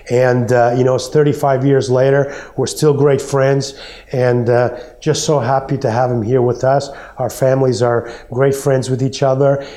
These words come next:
and, uh, I think this is a great opportunity for us to understand, because I'm sure there's a lot of people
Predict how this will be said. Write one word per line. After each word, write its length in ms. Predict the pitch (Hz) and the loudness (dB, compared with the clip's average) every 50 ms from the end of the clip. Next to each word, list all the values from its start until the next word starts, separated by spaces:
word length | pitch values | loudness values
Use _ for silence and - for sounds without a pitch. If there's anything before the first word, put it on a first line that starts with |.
| - - - | -16 -8 -2
and, 320 | 131 131 131 131 127 123 | 0 2 2 2 2 0
uh, 100 | 131 127 | 0 0
I 100 | 131 131 | 0 -2
think 280 | - - 151 143 123 120 | 0 0 0 0 0 -2
this 200 | 135 127 - - | -4 -4 -4 -6
is 100 | 120 117 | -6 -4
a 40 | |
great 280 | 120 110 123 135 135 135 | -4 0 2 2 2 2
opportunity 600 | 131 127 - - 135 139 - 135 131 131 131 131 | 2 0 0 -2 -2 -2 -2 -2 0 0 0 -2
for 260 | 127 - - 127 123 | -2 -4 -2 0 0
us 280 | 127 127 127 - - - - - - - - - | 0 0 -2 -4 -10 -14 -20 -20 -20 -20 -14 -6
to 160 | - 131 135 | -2 0 0
understand, 520 | 135 131 127 - - - 160 151 139 123 | 2 0 -2 -4 -2 0 0 2 2 0
because 240 | 117 117 - 135 120 | 0 -2 -2 -2 -2
I'm 140 | 127 123 120 | 0 -2 -2
sure 220 | - - - 143 | -4 -2 -2 0
there's 160 | 135 131 123 123 | 0 0 0 0
a 60 | 127 | 0
lot 280 | 117 120 131 139 139 | 2 2 2 2 2
of 140 | 139 120 - | 0 -2 -4
people 400 | - 131 113 - 127 120 113 - | -6 -8 -8 -6 -6 -8 -8 -10